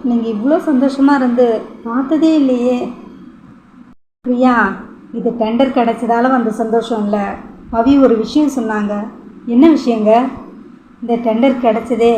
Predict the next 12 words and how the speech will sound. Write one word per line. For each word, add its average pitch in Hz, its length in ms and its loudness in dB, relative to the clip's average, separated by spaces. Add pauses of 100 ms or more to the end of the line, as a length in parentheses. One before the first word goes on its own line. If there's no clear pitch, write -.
(400)
கௌதம் 240 380 2
அண்ணாவால 214 440 -2
தானே. 208 320 -2 (640)
அப்ப 240 220 -2
அங்க 220 180 -2
என்னமோ 247 540 4
நடந்திருக்கு, 254 640 4 (400)
அது 214 200 -6
என்னன்னு 240 460 4 (440)
தெரிஞ்சாகணும்." 247 880 6 (1160)
"கௌதம் 226 240 -6
மாமா 202 340 -4